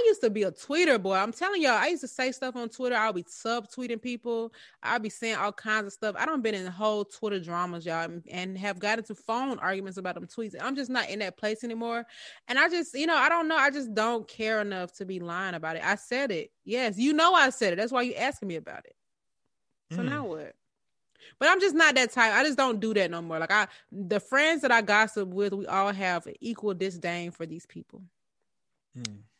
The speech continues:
Speaker 1: You included. So, you know, and, you know, even
Speaker 2: Well
Speaker 1: to, yeah, so <laughs> maybe not disdain, but annoyance.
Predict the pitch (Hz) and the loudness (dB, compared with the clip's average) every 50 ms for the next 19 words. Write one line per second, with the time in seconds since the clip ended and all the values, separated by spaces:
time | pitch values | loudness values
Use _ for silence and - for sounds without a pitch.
0 | _ _ _ _ _ _ _ _ _ _ _ 190 202 220 214 190 - - 180 151 | _ _ _ _ _ _ _ _ _ _ _ -4 0 0 0 0 -2 -6 -8 -10
1 | 147 - - - _ _ - - - _ _ - - 233 214 202 196 185 175 220 | -10 -10 -14 -18 _ _ -20 -20 -20 _ _ -2 2 4 4 4 4 2 0 -2
2 | 226 220 190 170 165 165 185 185 - _ - _ _ - 196 208 208 208 214 233 | -2 -2 0 0 -2 -2 -4 -8 -12 _ -20 _ _ -6 -2 -2 -2 -2 -2 -2
3 | 247 226 202 202 220 220 - _ _ _ _ _ _ _ _ _ _ _ _ _ | -2 -2 -2 -4 -6 -8 -12 _ _ _ _ _ _ _ _ _ _ _ _ _
4 | _ _ - - - 262 294 320 - - 247 247 240 - - - - - _ _ | _ _ -20 -6 2 4 6 6 8 8 8 6 6 4 2 -2 -8 -18 _ _
5 | _ _ _ _ _ _ _ _ _ _ _ _ _ _ _ _ _ _ - 202 | _ _ _ _ _ _ _ _ _ _ _ _ _ _ _ _ _ _ -2 2
6 | 214 196 190 185 - 226 226 - - - - - - - - - - - - - | 2 4 4 2 2 2 2 2 0 -4 -8 -12 -16 -18 -20 -20 -20 -20 -20 -20
7 | - _ _ - - _ - - - - - _ - - - - _ _ _ _ | -20 _ _ -20 -20 _ -20 -20 -20 -20 -20 _ -20 -20 -20 -20 _ _ _ _
8 | _ _ _ _ _ _ _ _ _ _ _ _ - 151 - - - - - - | _ _ _ _ _ _ _ _ _ _ _ _ -20 -20 -18 -18 -18 -18 -20 -8
9 | - 415 494 494 494 392 370 330 277 302 311 269 233 285 285 285 277 277 269 247 | 0 2 4 6 8 8 8 8 8 8 6 8 8 6 8 8 8 8 8 8
10 | 247 233 226 226 220 226 226 226 214 202 208 196 - - - - - - - - | 8 6 6 6 4 4 4 4 4 4 2 2 0 -4 -8 -6 -6 -6 -8 -8
11 | - - - | -10 -14 -18